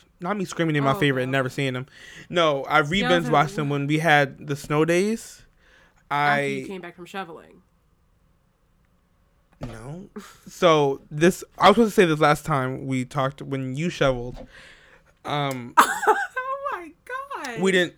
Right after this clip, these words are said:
Speaker 1: the first time, okay, yes, the first time I shoveled, it got, it was bad, so we were closed,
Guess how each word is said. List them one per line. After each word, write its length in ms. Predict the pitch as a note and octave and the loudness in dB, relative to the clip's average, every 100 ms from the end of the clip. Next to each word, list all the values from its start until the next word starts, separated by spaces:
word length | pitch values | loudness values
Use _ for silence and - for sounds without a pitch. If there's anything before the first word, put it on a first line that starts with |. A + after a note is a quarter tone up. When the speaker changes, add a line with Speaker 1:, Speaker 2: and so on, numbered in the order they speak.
| - | -6
Speaker 1:
the 160 | F3 | 0
first 240 | F#3+ A#3+ C4 | 6 8 8
time, 200 | A3+ F3 | 6 6
okay, 220 | F3 G3+ | 6 6
yes, 240 | D#3 D#3 D3 | 6 6 4
the 60 | D3+ | 2
first 200 | G3 - | 0 2
time 140 | G3 | 0
I 60 | D#3 | -2
shoveled, 360 | - E3 D3 D3 | -2 -2 0 -2
it 100 | C#3+ | 2
got, 160 | D3+ | 2
it 60 | D3 | 2
was 140 | D3+ | 0
bad, 420 | C3+ C#3+ C#3 C3 - | 0 2 2 0 -6
so 340 | - D3+ C3+ | -6 -4 -2
we 140 | B2+ C3 | -4 -8
were 120 | B2+ | -10
closed, 680 | - - D3 C3+ C3 C3+ | -12 -6 -4 -4 -8 -14